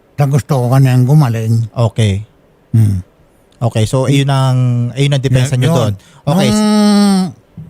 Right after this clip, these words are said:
Speaker 1: umakap siya sa nanay niya,
Speaker 2: Mm-mm.
Speaker 1: nung lumabas na yung hangin,
Speaker 2: Mm-mm.
Speaker 1: mainit daw yung lumabas na hangin sa ari niya.
Speaker 2: Okay.
Speaker 1: Hmm.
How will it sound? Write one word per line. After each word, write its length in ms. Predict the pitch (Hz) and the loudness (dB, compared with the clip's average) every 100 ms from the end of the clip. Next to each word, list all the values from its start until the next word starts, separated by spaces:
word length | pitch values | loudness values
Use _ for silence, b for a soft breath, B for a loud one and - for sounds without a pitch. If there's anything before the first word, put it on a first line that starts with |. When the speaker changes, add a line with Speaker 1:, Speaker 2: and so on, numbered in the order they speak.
| 147 | 0
Speaker 1:
umakap 400 | 170 175 160 147 | 2 2 -4 -4
siya 240 | 170 165 | -2 -2
sa 180 | 139 156 | -2 0
nanay 380 | 147 147 143 131 | 2 2 2 2
niya, 320 | 139 139 123 - - | 2 0 -2 -2 0
Speaker 2:
Mm-mm. 400 | 139 131 120 117 | 0 0 -2 2
Speaker 1:
nung 240 | 139 147 | 2 4
lumabas 400 | 156 147 143 113 | 4 2 0 -2
na 160 | 131 139 | 0 2
yung 80 | |
hangin, 480 | 127 123 135 139 139 | 2 2 2 2 2
Speaker 2:
Mm-mm. 480 | 123 139 131 120 120 - _ _ | 2 0 -2 -4 -6 -10 _ _
Speaker 1:
mainit 540 | - 156 165 156 147 127 | -2 0 2 2 0 -2
daw 160 | 143 | -2
yung 240 | 143 139 135 | 0 2 2
lumabas 400 | 139 135 123 120 | 0 0 -2 -2
na 240 | 131 127 | 0 2
hangin 160 | 127 113 | 2 0
sa 240 | 123 110 | -2 -6
ari 160 | 107 113 | -8 -4
niya. 320 | 117 110 95 _ _ _ - | -4 -2 -6 _ _ _ -8
Speaker 2:
Okay. 400 | 117 110 101 104 | -6 -4 -2 -2
Speaker 1:
Hmm. 160 | 90 | -4